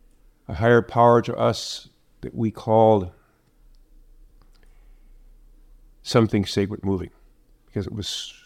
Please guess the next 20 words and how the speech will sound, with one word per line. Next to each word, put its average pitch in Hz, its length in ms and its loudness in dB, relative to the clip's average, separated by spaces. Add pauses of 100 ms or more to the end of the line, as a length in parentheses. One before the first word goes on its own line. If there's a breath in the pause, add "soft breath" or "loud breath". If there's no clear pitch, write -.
(240)
so 123 540 0
great 120 460 -2
beyond 104 520 0
our 92 360 -2 (1400)
greatest 117 560 0 (680)
thought. 110 400 -2 (1080)
It 107 100 -10
transcended 117 580 0
the 107 80 -2
world 110 280 2
of 95 80 -4
names 104 540 0
and 98 460 -8
the 92 60 -6
world 98 240 0
of 90 80 -6
syllables 92 400 -4
and 85 100 -8
sounds. 90 540 -6 (1160)
For 104 600 2